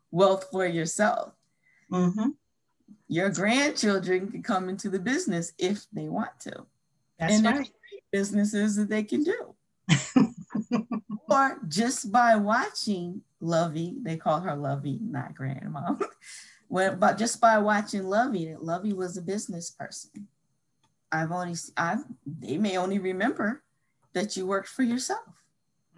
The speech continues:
Speaker 2: Mm-hmm.
Speaker 1: So they would see that as a norm and not as something that's new or something that's an anomaly. It's actually something that they would expect to do for themselves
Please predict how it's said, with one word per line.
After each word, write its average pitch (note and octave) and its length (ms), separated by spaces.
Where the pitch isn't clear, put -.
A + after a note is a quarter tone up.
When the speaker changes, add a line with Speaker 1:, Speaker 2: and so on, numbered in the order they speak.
Speaker 2:
Mm-hmm. G#3 280
Speaker 1:
So F#3 240
they F3 160
would G3+ 240
see G3 200
that F3 200
as E3+ 240
a D#3+ 80
norm E3+ 380
and D3 120
not D#3+ 300
as C#3+ 640
something D#3+ 960
that's D#3 360
new C#3+ 600
or C#3+ 100
something D#3 640
that's C#3+ 300
an D3 140
anomaly. D3 760
It's C#3 220
actually C3+ 400
something C#3 460
that B2+ 100
they C#3 160
would C3+ 180
expect - 680
to D3 80
do C3+ 260
for C#3+ 100
themselves C3 720